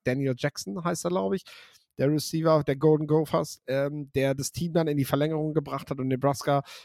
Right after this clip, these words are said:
verliert dann am Ende knapp gegen Minnesota. Ein Spiel, was für mich erst so wie das, ja, so ein erstes kleines Comeback der Huskers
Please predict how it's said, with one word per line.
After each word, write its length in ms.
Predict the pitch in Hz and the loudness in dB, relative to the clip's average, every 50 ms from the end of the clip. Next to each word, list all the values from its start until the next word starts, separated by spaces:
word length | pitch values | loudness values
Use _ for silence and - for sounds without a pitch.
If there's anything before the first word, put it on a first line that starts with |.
| - _ | -20 _
verliert 460 | - - 147 135 135 147 175 190 - - 156 | -2 0 2 2 4 4 4 4 4 2 0
dann 100 | 135 135 | 0 0
am 140 | 131 131 | 0 -2
Ende 260 | 117 110 127 135 131 123 | -2 -2 -2 -2 -2 -4
knapp 460 | - - - 143 147 147 151 - - | -4 -4 -2 -2 0 0 -2 -4 -4
gegen 400 | - 131 131 135 127 127 123 123 | -4 -2 0 0 0 0 0 0
Minnesota. 760 | 131 135 139 131 - - 156 147 156 165 - 160 160 170 190 | 2 2 2 2 2 2 0 0 0 2 2 2 2 2 0
Ein 160 | 180 151 135 | -2 -4 -6
Spiel, 400 | - - - - 160 165 156 143 | -8 -8 -8 -4 0 0 0 2
was 140 | 143 - - | 0 -2 0
für 140 | - 135 | 0 0
mich 260 | 131 139 151 143 - - | 2 2 0 -2 -4 -6
erst 220 | 147 147 - - | -6 -6 -4 -4
so 140 | - 147 143 | -4 -4 -4
wie 120 | 147 143 | -4 -2
das, 440 | 139 143 135 - - - - - - _ _ - - - - _ _ _ _ _ - | 0 0 0 0 -2 -4 -6 -8 -12 _ _ -20 -20 -20 -20 _ _ _ _ _ -4
ja, 320 | 113 120 131 143 139 123 120 | 0 2 4 4 4 2 0
so 180 | 143 - - 135 | -4 -4 -2 -2
ein 80 | 135 | -2
erstes 440 | - - 147 156 147 - - - - | -2 -2 -2 -2 -2 -2 -4 -6 -4
kleines 380 | - 151 143 143 143 135 - - | -2 0 0 0 0 -2 -2 -4
Comeback 580 | - - - 143 147 151 139 139 120 120 - | -6 -4 -4 -2 -2 0 0 0 0 0 -2
der 260 | - 123 117 113 123 120 | -2 -2 -2 -2 -2 -2
Huskers 540 | 117 - - - 110 110 110 - - - | -4 -4 -6 -4 -4 -4 -4 -4 -8 -10